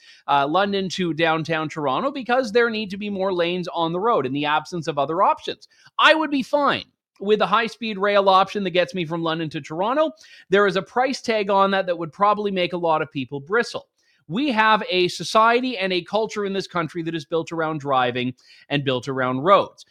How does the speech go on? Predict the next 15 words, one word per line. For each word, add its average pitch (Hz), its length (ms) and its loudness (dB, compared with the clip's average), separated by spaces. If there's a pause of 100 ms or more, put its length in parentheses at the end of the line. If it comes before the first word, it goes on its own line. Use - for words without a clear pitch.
(140)
What 214 200 2
Stephen 302 400 0
Guilbeault 254 360 6
is 208 100 2
talking 226 440 2
about 185 160 0
here 170 180 0
is 165 220 0
wanting 277 460 2
to 233 200 -2
effectively 208 640 -2
socially 233 720 -4
engineer 190 600 0
the 160 100 -8
population 165 840 -2